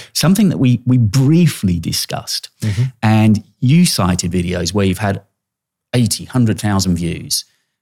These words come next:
Speaker 2: Mm.
Speaker 1: You'll use that same formula with the same kind of script,
Speaker 2: Yeah.
Speaker 1: the same products, and suddenly it'll dip to twenty thousand.
Speaker 2: Yeah.
Speaker 1: Now, we all like to think we know something about the algorithm.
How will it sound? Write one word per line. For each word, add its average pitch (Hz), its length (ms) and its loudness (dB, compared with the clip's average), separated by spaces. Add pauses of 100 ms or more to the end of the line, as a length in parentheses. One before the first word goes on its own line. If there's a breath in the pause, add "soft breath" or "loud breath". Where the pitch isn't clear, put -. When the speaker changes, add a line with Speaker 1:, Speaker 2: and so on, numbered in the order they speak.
Speaker 2:
Mm. 101 140 -6
Speaker 1:
You'll 95 100 2
use 90 140 0
that 85 140 -4
same 170 260 -2
formula 98 500 -4 (520)
with 90 100 -2
the 170 80 -6
same 139 420 0
kind 143 260 2
of 127 60 -2
script, 98 360 -2
Speaker 2:
Yeah. - 40 -20
Speaker 1:
the - 60 -6
same 160 300 0
products, 98 440 -2 (180 soft breath)
and 113 120 0
suddenly 104 320 0
it'll 98 140 0
dip 92 260 -4
to 87 220 -2 (260)
twenty - 280 -2
thousand. 82 380 -6 (140 loud breath)
Speaker 2:
Yeah. 92 80 -2 (100)
Speaker 1:
Now, 147 380 0 (680)
we 160 160 4
all 214 140 4
like 165 220 2
to 120 60 0
think 127 360 0
we 104 80 2
know 92 160 0
something 95 480 0
about - 260 -6
the 82 80 -10
algorithm. 82 600 -6